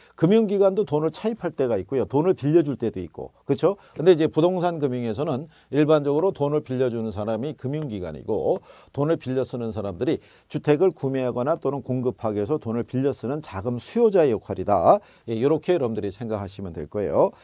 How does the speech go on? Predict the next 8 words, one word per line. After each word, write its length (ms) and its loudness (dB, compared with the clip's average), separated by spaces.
그다음에 300 6
이제 400 4
그 80 0
밑에 320 0
가면 540 0
지분금융하고 880 2
부채금융이라고 880 -4
있는데요. 320 -6